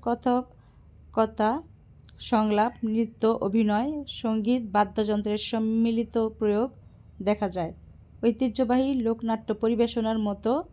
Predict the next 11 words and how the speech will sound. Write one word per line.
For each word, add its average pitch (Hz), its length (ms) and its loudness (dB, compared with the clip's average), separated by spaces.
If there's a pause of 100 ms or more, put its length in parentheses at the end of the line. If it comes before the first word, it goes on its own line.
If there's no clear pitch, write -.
(600)
যাত্রাও 214 400 4
পরিবেশন 240 640 2 (280)
করা 220 240 4
হয় 247 180 4
খোলা 226 320 2
মঞ্চে, 202 460 -2 (540)
যার 190 280 4 (100)
চারদিকে 262 640 0
দর্শক 220 520 0 (140)
বসা 220 260 0
থাকে। 180 400 -6